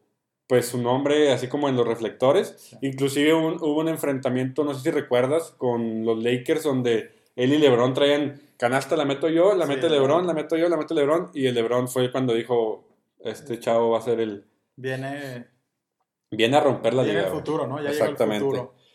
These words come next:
Speaker 1: Eh, récords, bueno, primero que nada, fue drafteado por los Hawks, güey.
Speaker 2: Sí.
Speaker 1: No fue drafteado por Dallas, se
Speaker 2: Trae
Speaker 1: hizo un intercambio entre
Speaker 2: Trae
Speaker 1: Trae
Speaker 2: Young,
Speaker 1: Young.
Speaker 2: ¿no? Claro.
Speaker 1: ¿Lo hubieras hecho o no lo hubieras hecho?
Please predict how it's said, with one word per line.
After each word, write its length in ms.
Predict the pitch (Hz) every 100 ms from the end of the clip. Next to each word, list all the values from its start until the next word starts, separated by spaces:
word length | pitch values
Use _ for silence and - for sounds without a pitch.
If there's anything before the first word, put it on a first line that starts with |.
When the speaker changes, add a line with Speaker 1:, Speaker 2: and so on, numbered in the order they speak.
| _ _ -
Speaker 1:
Eh, 420 | 135 139 143 143 131
récords, 580 | 156 170 202 196 - -
bueno, 480 | 156 165 143 - -
primero 300 | 143 156 185
que 80 | 160
nada, 280 | 170 190 185
fue 160 | 170
drafteado 560 | 170 175 175 180 175 185
por 140 | 165
los 180 | 135 117 -
Hawks, 320 | 139 135 -
güey. 180 | 107 95
Speaker 2:
Sí. 340 | - 143 143 131
Speaker 1:
No 120 | 139
fue 100 | 151
drafteado 400 | 156 156 160 151
por 160 | 147 127
Dallas, 400 | 147 185 190 -
se 60 | -
Speaker 2:
Trae 100 | 131
Speaker 1:
hizo 100 | 151
un 60 |
intercambio 580 | 160 160 127 139 147 160
entre 280 | 156 139 127
Speaker 2:
Trae 80 | 139
Speaker 1:
Trae 100 | 135
Speaker 2:
Young, 40 | 135
Speaker 1:
Young. 140 | 135 127
Speaker 2:
¿no? 40 | - _ _ _ _ _
Claro. 400 | - 117 113 110 -
Speaker 1:
¿Lo 100 | 131
hubieras 180 | 147
hecho 180 | 196 196
o 40 | 196
no 60 |
lo 60 | 165
hubieras 180 | 151 139
hecho? 320 | 131 107